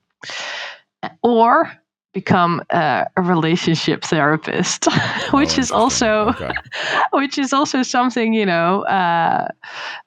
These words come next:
Speaker 1: that I do now, but for long distance relationships with, with young
Speaker 2: Okay.
Speaker 1: children, which is completely different, right? So, um,
Speaker 2: Right.
Speaker 1: something like that. It sort of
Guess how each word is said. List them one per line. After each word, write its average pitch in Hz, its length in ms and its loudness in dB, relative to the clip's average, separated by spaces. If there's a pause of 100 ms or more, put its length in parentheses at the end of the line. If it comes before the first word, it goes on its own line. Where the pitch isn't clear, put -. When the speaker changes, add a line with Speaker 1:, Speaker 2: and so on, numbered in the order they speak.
(500)
Speaker 1:
that 208 240 0
I 202 140 0
do 208 200 0
now, 190 380 2
but 175 160 -4 (160)
for 180 260 2
long 170 300 4
distance 170 560 0
relationships 160 680 2
with, 151 300 -2
with 160 180 0
young 151 180 2
Speaker 2:
Okay. 151 120 -4
Speaker 1:
children, 151 400 0
which 170 180 -4
is - 100 -4
completely - 380 0
different, 131 380 -2
right? 165 320 0
So, 147 360 0
um, 143 280 2
Speaker 2:
Right. 165 200 -2 (840)
Speaker 1:
something 175 420 -2
like 160 180 -4
that. - 220 0
It - 200 -6
sort - 320 -2
of - 400 -6